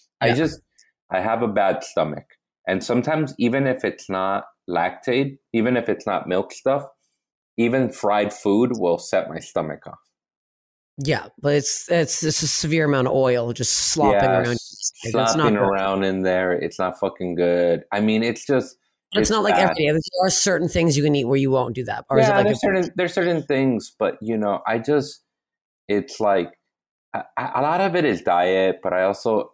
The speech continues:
Speaker 1: ah, dude, it's so bad. It, it, it's just, it, I've, you know what's so funny? Throughout the years of, like, not farting in front of her,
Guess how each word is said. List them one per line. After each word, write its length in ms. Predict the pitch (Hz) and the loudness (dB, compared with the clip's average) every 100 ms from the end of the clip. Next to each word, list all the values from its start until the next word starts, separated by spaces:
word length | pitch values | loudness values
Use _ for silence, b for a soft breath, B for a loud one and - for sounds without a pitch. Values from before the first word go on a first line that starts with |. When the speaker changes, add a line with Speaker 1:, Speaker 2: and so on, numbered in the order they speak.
| - | -14
Speaker 1:
ah, 200 | 85 73 - | -12 -12 -8
dude, 180 | 82 90 | -4 -4
it's 160 | 90 | -2
so 140 | 120 87 | -2 0
bad. 460 | 82 80 76 - - 110 | 2 2 0 -4 -10 -2
It, 340 | 107 104 - _ _ _ | 0 -2 -6 _ _ _
it, 180 | 117 - - | -8 -8 -6
it's 180 | 123 113 | -4 -2
just, 320 | - 131 - - - | -2 -4 -4 -10 0
it, 220 | 117 - B B B B - | 0 0 B B B B -8
I've, 280 | 120 147 143 - _ _ _ _ 123 | -4 -4 -6 -14 _ _ _ _ -4
you 120 | 127 | 0
know 80 | 165 | 2
what's 180 | 185 180 | 0 -2
so 120 | 139 | -4
funny? 460 | - 123 139 143 _ _ - | -2 -2 -2 -6 _ _ -4
Throughout 440 | 107 110 127 131 | 0 2 0 -2
the 80 | 143 | -2
years 540 | 113 104 110 131 127 - - | 0 2 2 0 -6 -12 -4
of, 180 | 101 90 | -4 -2
like, 300 | 90 82 82 _ - | -2 -4 -8 _ -8
not 260 | 101 110 | -6 -4
farting 340 | - 101 101 104 | -2 0 0 -2
in 140 | 98 | -4
front 200 | - 101 | -6 -6
of 120 | 95 | -6
her, 400 | 98 98 95 92 | -4 -2 0 -2